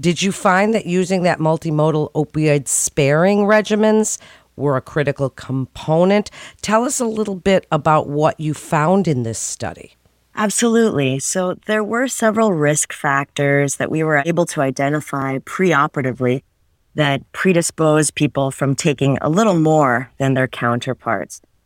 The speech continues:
Speaker 2: This included patients with preoperative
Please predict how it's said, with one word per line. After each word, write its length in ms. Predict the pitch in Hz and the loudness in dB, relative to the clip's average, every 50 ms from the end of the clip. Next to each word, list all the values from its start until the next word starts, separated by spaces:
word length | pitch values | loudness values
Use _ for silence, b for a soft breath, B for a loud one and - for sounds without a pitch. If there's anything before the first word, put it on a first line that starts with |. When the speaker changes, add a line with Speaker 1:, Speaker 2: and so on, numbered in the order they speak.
| _ _ _ | _ _ _
Speaker 2:
This 180 | 196 190 - 208 | -2 0 2 0
included 520 | 196 175 - - 190 180 165 170 170 165 - _ _ _ _ _ _ _ _ | 0 -2 -2 -2 -2 0 2 2 0 0 -2 _ _ _ _ _ _ _ _
patients 580 | - 165 175 170 170 - 170 165 160 - - - | -2 0 0 0 0 0 -2 -2 -2 -2 -2 -2
with 340 | 147 143 143 - - - - _ _ _ | -2 -2 -2 -4 -6 -14 -18 _ _ _
preoperative 840 | - - - 196 185 180 180 175 - 185 185 180 180 175 170 - | -8 -2 0 2 2 2 2 0 0 0 0 2 2 0 -2 -6